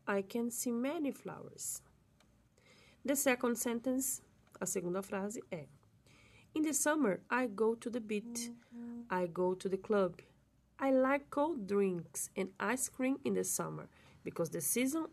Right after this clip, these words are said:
is very hot. The third sentence, a terceira frase é: In the fall, I take my bike and I go to the, to a park.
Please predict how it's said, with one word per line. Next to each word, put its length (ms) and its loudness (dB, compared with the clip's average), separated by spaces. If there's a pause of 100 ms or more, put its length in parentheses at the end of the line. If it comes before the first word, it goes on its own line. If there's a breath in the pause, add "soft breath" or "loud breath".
(120)
is 320 2
very 320 2
hot. 520 -10 (1160 soft breath)
The 160 2 (160)
third 420 6 (460)
sentence, 760 -2
a 80 -4
terceira 440 -4
frase 460 -4 (120)
é: 200 -4 (960)
In 120 4
the 80 4
fall, 440 2 (520 loud breath)
I 120 6
take 240 -2
my 160 4
bike 440 2
and 120 6
I 100 4
go 200 6
to 140 -8
the, 140 -2 (240)
to 120 -2
a 60 -2
park. 500 -2